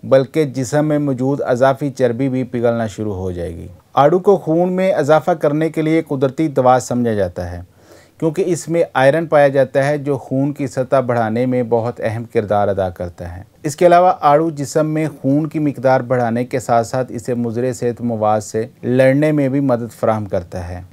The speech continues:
आड़ू में बीटा कैरोटीन भी पाया जाता है, जो जिस्म के तमाम हिस्सों में खून की गर्दिश में बेहतरी लाता है।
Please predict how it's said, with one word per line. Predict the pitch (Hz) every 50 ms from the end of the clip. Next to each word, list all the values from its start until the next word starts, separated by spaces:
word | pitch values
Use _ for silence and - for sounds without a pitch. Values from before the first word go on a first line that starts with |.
| - -
आड़ू | 135 139 147 165 180
में | 180 180 185 165 143
बीटा | 147 139 - 170 165
कैरोटीन | 151 165 156 156 156 135 151 147 156 156
भी | 160
पाया | 160 156 147 139 135
जाता | 139 135 127 - - 135 123
है, | 127 139 139
जो | 143 143 127
जिस्म | 120 120 123 110 - 139 135 135
के | 123 135 135 131
तमाम | - - 127 123 120 123 131 135 131
हिस्सों | 117 113 101 - - 123 120
में | 120 123 123 113
खून | - - 117 120 120 123
की | 117 - 123 107
गर्दिश | 110 113 107 98 101 117 110 - -
में | 110 113 110
बेहतरी | 107 113 110 92 - 104 107 92
लाता | 90 85 82 - 87
है। | 85 85 -